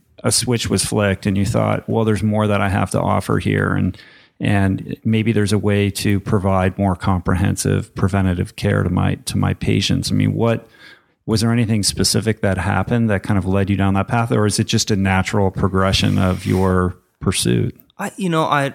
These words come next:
Speaker 2: I, I think that the involvement in my head came from my patients, 'cause that's what they wanted. I would hear the same story, patients coming in and saying,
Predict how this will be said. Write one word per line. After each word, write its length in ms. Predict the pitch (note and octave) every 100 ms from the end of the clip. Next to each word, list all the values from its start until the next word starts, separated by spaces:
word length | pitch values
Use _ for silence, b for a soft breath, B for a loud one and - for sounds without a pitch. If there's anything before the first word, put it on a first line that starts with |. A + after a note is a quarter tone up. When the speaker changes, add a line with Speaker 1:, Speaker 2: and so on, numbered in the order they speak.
| -
Speaker 2:
I, 240 | C3 C#3 C#3
I 120 | C3+
think 420 | - F3+ F#3+ E3+
that 500 | B2 A#2 G#2+ - - -
the 400 | A#2 G#2 A2 G#2+ A2+
involvement 800 | G#2 G#2+ G#2 A2+ A2 A#2 A2+ A2
in 120 | G#2
my 180 | G2+ G2+
head 360 | G2+ G2+ G#2 -
came 380 | - G#2+ G#2 G#2
from 520 | - G#2+ G#2 G2+ - -
my 120 | G2
patients, 560 | - G#2+ - - - - _ _ _ -
'cause 200 | G2 -
that's 340 | G#2 G2+ -
what 160 | G#2+ G2
they 140 | G2
wanted. 500 | F#2 F#2 F2 D#2 -
I 60 | G2
would 160 | G#2 G2+
hear 220 | A2 A2+
the 100 | G2
same 400 | - A#2+ G#2+ G#2
story, 400 | - G#2+ G2+ F#2+
patients 420 | - G2 G2 G2
coming 300 | - G2+ G2+
in 100 | G2
and 140 | F#2+
saying, 400 | - G2+ G2 G#2